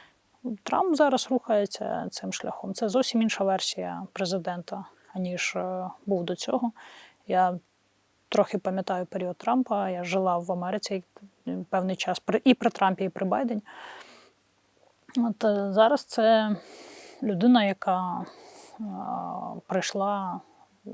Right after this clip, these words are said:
руйнувати весь попередній порядок і всередині країни, і в міжнародному полі.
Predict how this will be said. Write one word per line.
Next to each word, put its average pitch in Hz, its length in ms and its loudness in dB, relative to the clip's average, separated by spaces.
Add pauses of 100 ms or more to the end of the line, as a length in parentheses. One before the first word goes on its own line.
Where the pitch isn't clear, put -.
(140)
руйнувати 202 600 2
весь 175 440 -4
попередній 180 500 -2
порядок 247 500 -4 (560)
і 208 200 4
всередині 254 840 4
країни, 269 640 0
і 202 500 -2 (640)
в 214 40 -4
міжнародному 180 720 -2
полі. - 260 -6